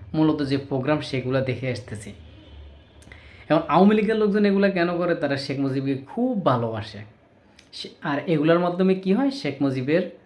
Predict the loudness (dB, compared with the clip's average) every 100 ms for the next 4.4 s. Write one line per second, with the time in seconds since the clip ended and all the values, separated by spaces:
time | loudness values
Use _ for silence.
0 | _ _ _ -20 -10 -6 -4 -4 -4 -2
1 | 2 4 4 2 2 -2 -4 -2 0 0
2 | -4 -8 -6 -8 -14 _ _ _ _ _
3 | _ -8 -6 -4 -6 -4 0 0 2 2
4 | 4 4 2 0